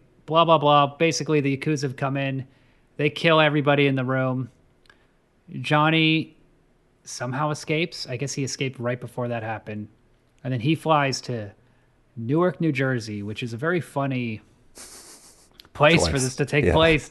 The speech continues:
Speaker 1: because there's nothing going on in Newark, New Jersey.
Speaker 2: Put it in L A. Like, say that it's Los Angeles, modern Los Angeles, especially if you're gonna shoot scenes in Los Angeles.
Speaker 1: The, well, they shot everything in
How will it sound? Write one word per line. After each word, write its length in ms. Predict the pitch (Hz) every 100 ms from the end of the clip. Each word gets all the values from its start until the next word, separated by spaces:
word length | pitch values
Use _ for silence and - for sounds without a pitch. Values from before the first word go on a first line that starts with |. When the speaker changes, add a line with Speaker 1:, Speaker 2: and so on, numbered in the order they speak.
| -
Speaker 1:
because 300 | 156 151 143
there's 240 | 151 120
nothing 420 | 135 170 - 143 123
going 260 | 113 110
on 200 | 110 110
in 80 | 101
Newark, 320 | 107 101 95
New 80 | 113
Jersey. 220 | 101 107
Speaker 2:
Put 120 | 101 143
it 100 | 180
in 120 | 175
L 280 | 101 110 98
A. 360 | 104 110 65 - - -
Like, 440 | 98 87 - - _
say 280 | - - 90
that 120 | 98 92
it's 140 | -
Los 220 | 87 82
Angeles, 420 | 90 87 87 - -
modern 320 | 95 85 85
Los 240 | 80 78 87
Angeles, 360 | 82 - -
especially 260 | - 95 107
if 80 | 95
you're 60 |
gonna 140 | 95 85
shoot 380 | - 87 90 - _ _ _ _ _ _ _ _ _ -
scenes 380 | - 98 90 87
in 100 | 80
Los 220 | 78 78
Angeles. 580 | 82 78 - - - - _ -
Speaker 1:
The, 100 | 165
well, 220 | 165 185
they 100 | 170
shot 300 | - 202 202
everything 340 | 180 185 151
in 240 | 120 104